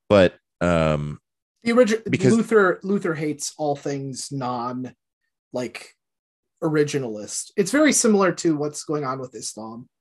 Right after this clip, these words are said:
Speaker 2: right?
Speaker 1: What's going on with Islam with, with, with
Speaker 2: Uh,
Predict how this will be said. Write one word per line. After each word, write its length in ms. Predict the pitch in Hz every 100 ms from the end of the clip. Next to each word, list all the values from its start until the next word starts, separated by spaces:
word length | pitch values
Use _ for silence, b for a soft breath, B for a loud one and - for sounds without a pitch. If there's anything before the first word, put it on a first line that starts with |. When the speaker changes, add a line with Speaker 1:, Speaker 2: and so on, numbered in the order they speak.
| _ _ _ _ -
Speaker 2:
right? 260 | 131 135 _ _ _ _ b b b b b _ _ _ _ -
Speaker 1:
What's 160 | 87
going 260 | - 95 85
on 80 | 85
with 140 | 82
Islam 340 | 87 104 104
with, 160 | 104 107
with, 80 | 127
with 180 | 101 101 -
Speaker 2:
Uh, 180 | 208